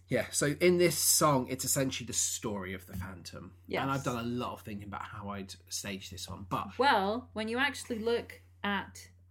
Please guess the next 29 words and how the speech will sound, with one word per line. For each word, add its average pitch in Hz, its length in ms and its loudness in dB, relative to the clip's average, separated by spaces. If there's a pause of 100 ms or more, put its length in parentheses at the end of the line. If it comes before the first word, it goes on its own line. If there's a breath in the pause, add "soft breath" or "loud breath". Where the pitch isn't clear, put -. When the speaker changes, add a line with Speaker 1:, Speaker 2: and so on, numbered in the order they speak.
Speaker 2:
the 190 120 -6
lyrics 240 600 -2
on 214 220 -2
the 196 180 -2
Goosebumps 190 400 -6
the 196 60 -8
Musical 185 280 -6
website, 180 480 -4
it 185 140 -10
says, 185 560 -2 (720 soft breath)
Brooks' - 280 -4
line, 190 300 -2
"Okay, 277 240 2
Zeke, 202 300 -2
put 285 100 -2
on 285 160 0
your 277 100 -4
listening 202 340 -2
ears 190 200 -4
for 180 80 -12
five 240 320 0
minutes. 160 340 -6
Got 240 180 -2
them 247 120 -2
on? 302 220 -4 (180)
Good. - 380 0
Now 175 100 -4
just 254 260 0
listen." 190 640 -4